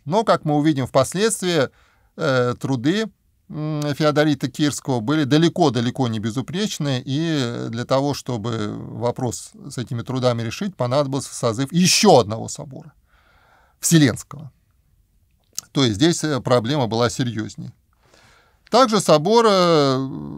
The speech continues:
оправдал и другого, м, последователя Нестория, м, епископа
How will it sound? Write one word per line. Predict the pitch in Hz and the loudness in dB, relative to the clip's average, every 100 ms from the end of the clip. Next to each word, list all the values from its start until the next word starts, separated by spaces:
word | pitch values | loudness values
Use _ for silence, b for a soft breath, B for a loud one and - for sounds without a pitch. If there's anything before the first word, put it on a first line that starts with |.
| - - 139 - - 120 131 - - | -12 -12 -10 -10 -12 -14 -16 -12 -4
оправдал | 135 151 139 131 180 185 165 - | 0 2 2 4 4 4 2 -2
и | 156 143 131 147 | 0 2 0 -2
другого, | 139 143 147 113 107 98 _ _ _ _ _ | -4 0 2 2 0 -4 _ _ _ _ _
м, | - - 120 120 123 127 127 | -14 -10 -8 -10 -10 -10 -4
последователя | 127 123 135 107 107 107 117 110 110 113 143 131 | -2 0 0 -2 -4 -4 -6 -4 -6 -8 -10 -8
Нестория, | 123 123 220 254 240 220 160 | -6 -6 -6 -4 2 2 2
м, | 160 135 127 120 117 113 120 | -2 -8 -6 -4 -6 -6 -6
епископа | 117 180 - 151 147 131 | -6 -6 -6 0 2 2